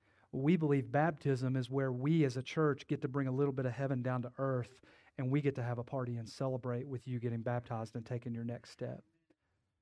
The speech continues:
So that's available. We'll have people in the back. If you're like, "Man, I, I feel like the Lord's leading me to get baptized," hey, come on. You weren't even ready to do it today. We'll have people in the back that'll have clothes. They'll show you where to go,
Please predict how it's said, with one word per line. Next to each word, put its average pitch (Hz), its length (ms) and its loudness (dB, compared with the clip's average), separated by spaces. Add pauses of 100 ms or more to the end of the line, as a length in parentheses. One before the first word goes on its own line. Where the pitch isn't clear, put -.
(340)
So - 160 -4
that's 185 240 6
available. 170 640 4 (420)
We'll 160 140 4
have 170 180 4
people 175 300 0
in 165 80 4
the 147 80 4
back. 139 540 -2 (880)
If 120 140 -6
you're 151 120 6
like, 139 300 4
"Man, 143 220 4
I, 147 100 0 (320)
I 139 40 -8
feel 165 140 2
like 143 140 6
the 151 80 -2
Lord's 151 240 2
leading 156 120 4
me 151 60 4
to 143 60 2
get 147 160 0
baptized," 147 640 2
hey, 135 260 2 (100)
come 147 140 0
on. 151 260 4 (920)
You 143 60 -6
weren't 156 180 6
even 151 140 4
ready 151 240 8
to 143 100 -4
do 151 140 4
it 151 80 0
today. 147 220 4
We'll 147 160 4
have 147 120 2
people 151 240 -2
in 147 80 0
the 139 60 2
back 143 320 0
that'll 131 160 0
have 139 180 0
clothes. 143 400 2
They'll 127 140 0
show 143 200 -2
you 143 140 2
where 139 120 0
to 131 60 -2
go, 131 380 0